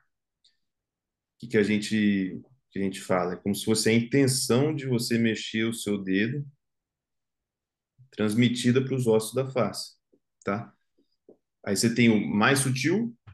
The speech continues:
né, que é o, você se conectar ali, o M R P, e fazer um, ass-, assim, só uma intenção de fato, e você tem o mecânico, né, que o mecânico é colocar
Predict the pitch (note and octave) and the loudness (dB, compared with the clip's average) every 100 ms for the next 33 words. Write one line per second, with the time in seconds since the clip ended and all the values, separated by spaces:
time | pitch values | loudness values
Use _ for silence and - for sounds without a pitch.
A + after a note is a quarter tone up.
0 | _ - A#2 B2 A2+ G#2 G2+ F2+ - _ | _ -2 -2 2 4 4 4 0 -6 _
1 | _ _ _ _ - G2 - G#2 G2+ - | _ _ _ _ -12 -12 -6 -4 -4 -2
2 | G#2+ A2+ G2 G#2 G#2+ G2 F#2+ F#2+ - G2+ | 0 2 2 2 2 0 -2 -4 -4 0
3 | A#2+ G#2 F#2 - - _ _ - F#2+ F2+ | 4 4 0 -6 -20 _ _ -10 -8 -4
4 | G2+ G2 F#2 - _ _ _ _ _ _ | -4 -4 -6 -8 _ _ _ _ _ _
5 | _ _ _ _ _ _ _ - - - | _ _ _ _ _ _ _ -20 -12 -10
6 | - - G#2 G2 G2 A2 G#2+ A2 G2+ - | -8 -6 -6 -2 0 0 0 0 0 0
7 | G#2 A2 G#2 - G#2+ A#2+ B2+ B2+ B2+ C3 | 0 0 -4 -2 -2 -2 -2 -4 0 0
8 | C3+ C#3+ C#3+ A#2 F#2+ - G2 G2+ - G#2+ | 0 -2 0 0 -2 -6 -8 -6 -2 0
9 | G#2+ - B2 D3 C#3 - _ _ _ _ | 0 0 2 2 0 -6 _ _ _ _
10 | _ _ _ - - - A2+ A2 - A2 | _ _ _ -12 -6 0 2 2 2 0
11 | G#2+ G2+ - | 2 0 -8